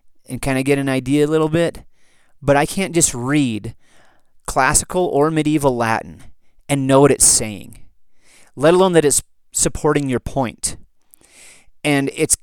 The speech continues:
it almost seems to me kind of smug, like, "Oh, you don't speak Latin or French or whatever the language they just quoted that I don't know? Oh, well, if you don't already speak this language, you probably won't understand the nuances of my argument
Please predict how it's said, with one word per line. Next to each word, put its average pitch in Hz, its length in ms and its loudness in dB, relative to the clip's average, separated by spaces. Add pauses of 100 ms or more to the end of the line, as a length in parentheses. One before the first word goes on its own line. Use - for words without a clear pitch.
it 143 120 0
almost 185 360 4
seems 185 220 -2
to - 80 -2
me 160 140 -2
kind 156 340 -2
of 127 80 -2
smug, 120 680 -2 (480)
like, 135 420 0
"Oh, 117 480 2 (380)
you 113 280 -6
don't 113 240 -4
speak - 560 -4 (340)
Latin 110 640 -12
or 98 300 -6
French 110 420 -8
or 107 60 -8
whatever 113 240 -4
the 107 80 -6
language 123 340 -6
they 135 80 -2
just 110 180 -8
quoted 151 440 -2 (180)
that 120 220 -6
I 127 140 -2
don't 131 220 -4 (520)
know? 139 480 0 (1040)
Oh, 113 200 -6
well, 113 280 0
if 120 160 -8
you 170 100 -2
don't 180 240 -2
already 131 640 0
speak - 460 -2
this 117 260 0
language, 104 560 -4
you 156 80 0
probably 190 600 0
won't 127 420 -4
understand 117 720 -4
the 107 80 -4
nuances 107 960 -6
of 113 220 -10
my 110 200 -8
argument 104 460 -10